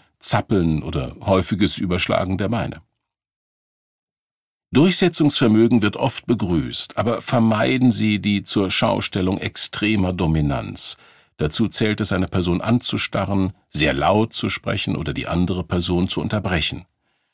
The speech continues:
Das wirkt oft feindselig und aggressiv und ist selten erfolgreich. Vermeiden Sie es auch, übertriebene Unterwürfigkeit zu signalisieren,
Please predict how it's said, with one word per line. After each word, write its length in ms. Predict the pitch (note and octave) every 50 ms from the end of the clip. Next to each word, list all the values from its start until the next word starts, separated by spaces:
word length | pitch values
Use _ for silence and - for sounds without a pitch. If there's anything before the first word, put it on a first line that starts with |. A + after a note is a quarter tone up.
| _ _ _ _
Das 160 | - F#2+ - -
wirkt 240 | A2 A#2 A#2 -
oft 240 | G2 G2 - - -
feindselig 760 | - - C3+ B2 B2+ C3 - - C#3 B2 B2 B2+ C3+ C#3 -
und 120 | G2+ F#2 -
aggressiv 720 | D#2 F2+ - F#2 F2 - - - A#2 A#2 A#2+ B2 - -
und 160 | F#2 E2 -
ist 160 | F2 - -
selten 320 | - - D2 D2+ - - E2
erfolgreich. 720 | D2+ - - - - D2+ - - - - - - - - _ _ _ _ _ _ _ _ _ -
Vermeiden 420 | - D2+ C#2 C#2 C#2+ D#2 F2 E2+
Sie 100 | D#2 D#2+
es 140 | C#2+ - -
auch, 340 | C#2 D2 F2 G2+ G#2+ - - - _ _ _ _ _ _ _ -
übertriebene 560 | - A2+ A2 G#2 - - B2 A#2+ A#2 A#2+ B2+
Unterwürfigkeit 840 | B2 C#3+ D#3 D3+ - G#2 D#2 E2+ D2+ - - C2 - - - C2+ C#2
zu 120 | - - F#2+
signalisieren, 840 | E2 F#2+ F#2+ - G2 F#2 F#2 F#2+ F2+ G2 G#2+ G#2 G2 A#2 B2+ B2+